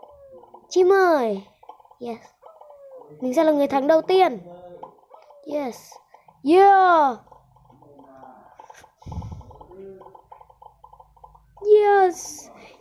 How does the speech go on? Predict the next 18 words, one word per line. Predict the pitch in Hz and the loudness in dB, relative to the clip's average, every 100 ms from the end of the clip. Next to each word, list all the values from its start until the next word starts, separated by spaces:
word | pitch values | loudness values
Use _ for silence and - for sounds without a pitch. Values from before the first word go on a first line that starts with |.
| - | 0
Yes, | 403 403 381 381 | 0 2 -2 -2
yes. | 381 370 - - - _ _ _ _ _ _ - _ _ _ _ _ - _ - 269 | 0 0 -6 -20 -20 _ _ _ _ _ _ -20 _ _ _ _ _ -20 _ -14 -4
Chả | 269 | -2
biết | 262 349 | 2 0
mấy | 330 294 | 2 0
thằng | 311 302 | 0 -2
này | 277 | -4
nó | 262 | -6
đi | 254 240 | -6 -8
đâu | 247 294 285 | -4 -4 -2
luôn | 285 285 | -2 -2
á. | 302 320 - _ _ _ _ _ _ _ _ | -2 -4 -8 _ _ _ _ _ _ _ _
Yes. | 370 381 381 370 359 349 - - - - _ _ _ _ _ - - _ - | -8 -6 -6 -6 -8 -12 -16 -20 -20 -20 _ _ _ _ _ -20 -20 _ -14
Yes, | 349 359 - | -10 -10 -6
yes, | 370 349 339 | -4 -4 -4
yes. | 339 330 _ _ _ _ _ _ _ _ _ - | -10 -10 _ _ _ _ _ _ _ _ _ -4
Ok. | 311 320 311 294 285 _ _ _ _ _ _ 196 220 247 277 269 277 254 480 | -2 2 2 2 -2 _ _ _ _ _ _ _ -20 -18 -18 -20 -20 -14 -4
Yêu. | 453 453 440 415 392 | 4 8 8 8 8